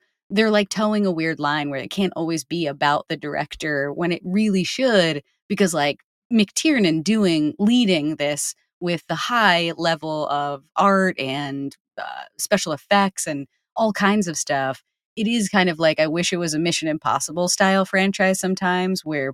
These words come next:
big directors came and wanted to do something really cool with Bruce Willis, like, I kind of feel like because Bruce Willis basically proved himself with this movie,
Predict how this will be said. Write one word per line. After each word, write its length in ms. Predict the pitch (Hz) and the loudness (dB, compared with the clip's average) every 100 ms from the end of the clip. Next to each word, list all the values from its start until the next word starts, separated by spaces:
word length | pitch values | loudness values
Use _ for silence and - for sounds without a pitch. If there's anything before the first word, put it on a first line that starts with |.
| - | -4
big 480 | 170 165 160 156 175 - _ - | 0 2 0 -4 -10 -14 _ -6
directors 640 | 165 147 147 165 156 143 | 0 0 0 -4 -2 -4
came 480 | - 175 160 151 147 | -2 0 2 2 2
and 140 | 139 151 | 0 -2
wanted 360 | 143 147 143 | 0 -2 -4
to 420 | - 151 143 143 143 | -4 -4 -4 -6 -2
do 220 | 190 180 | 2 2
something 420 | 156 151 143 156 143 | 2 -2 -2 -4 -4
really 240 | 139 143 | -4 -6
cool 540 | - 220 190 147 135 135 _ _ | -4 0 2 2 0 -4 _ _
with 160 | 180 - | -2 -2
Bruce 240 | 165 147 | -4 -4
Willis, 360 | 139 95 78 - | -4 -4 -4 -4
like, 240 | 147 139 - _ _ _ _ | -2 -4 -8 _ _ _ _
I 80 | 190 | 2
kind 200 | 196 196 | 6 4
of 80 | 180 | 4
feel 300 | - 185 175 | 2 2 4
like 280 | 156 151 151 | 2 2 -2
because 320 | 165 180 165 | -4 0 -2
Bruce 280 | 156 175 156 | -2 -2 -2
Willis 420 | 160 156 156 - - _ | -2 0 0 -2 -6 _
basically 540 | 185 180 - 190 170 151 | 4 4 4 -2 -2 -4
proved 400 | - 190 170 - | 0 0 0 0
himself 500 | 156 - 143 151 - | -2 2 2 2 -2
with 160 | - | -4
this 200 | 151 147 | -4 -2
movie, 600 | 208 226 190 160 151 143 | 0 2 2 2 2 -2